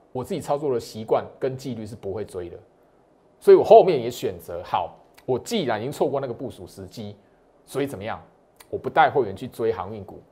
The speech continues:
我知道这一段时间来讲的话，你在节目上谈说我有带会员买航运股的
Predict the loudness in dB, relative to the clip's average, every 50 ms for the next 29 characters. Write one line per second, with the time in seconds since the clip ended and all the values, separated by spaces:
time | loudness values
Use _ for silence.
0 | _ _ -2 -2 -2 4 6 8 8 8 8 4 2 0 2 4 2 2 0 0
1 | 0 2 2 2 2 0 0 -2 -2 -2 0 2 2 2 2 0 -4 -14 -20 -12
2 | -8 -6 -6 -6 -8 -4 4 6 8 8 6 4 0 0 2 2 2 2 0 0
3 | 2 2 2 2 2 -2 -10 -20 -20 _ _ _ _ _ _ _ _ _ _ _
4 | _ _ _ _ _ _ _ _ _ _ _ _ _ _ _ _ -8 -6 -4 -4
5 | -4 -4 -2 -2 -2 -2 -2 0 2 2 2 2 4 4 4 4 4 2 0 0
6 | -2 -4 -6 -6 -6 -6 -8 -8 -8 -10 -12 -14 -16 -18 -20 -20